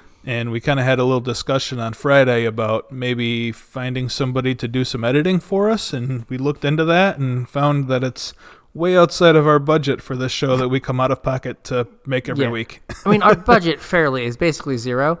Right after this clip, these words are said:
Speaker 1: Yeah.
Speaker 2: Uh, so anything is, is out of our budget.
Speaker 1: Right.
Speaker 2: But yeah, just, like, looking, and the, the edit I give the show is, I
Speaker 1: Mm-hmm.
Speaker 2: think, different than what we would get for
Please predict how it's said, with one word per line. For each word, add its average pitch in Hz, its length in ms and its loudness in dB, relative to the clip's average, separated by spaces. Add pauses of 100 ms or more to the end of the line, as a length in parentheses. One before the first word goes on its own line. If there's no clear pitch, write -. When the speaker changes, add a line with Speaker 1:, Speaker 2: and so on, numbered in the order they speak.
(100)
Speaker 1:
Yeah. 123 180 -4
Speaker 2:
Uh, 160 360 2
so 151 380 4
anything 190 680 2
is, 180 320 -2
is 175 140 -6
out 175 140 -2
of 175 60 0
our 175 100 0
budget. 175 420 -2
Speaker 1:
Right. 127 240 -2 (300)
Speaker 2:
But 165 80 -2
yeah, 123 360 2
just, 139 280 -4
like, 135 160 0
looking, 120 560 -2 (560)
and 113 440 -4
the, 123 440 -8
the 135 260 -4
edit 156 280 -2
I 127 180 0
give 123 240 -6
the 123 120 -4
show 113 560 -6
is, 139 120 0
I 135 40 2
Speaker 1:
Mm-hmm. 131 80 0
Speaker 2:
think, 123 200 -6
different 127 320 -6
than 117 80 -4
what 120 140 -4
we 117 80 -8
would 117 160 -6
get 120 200 -8
for 110 460 -4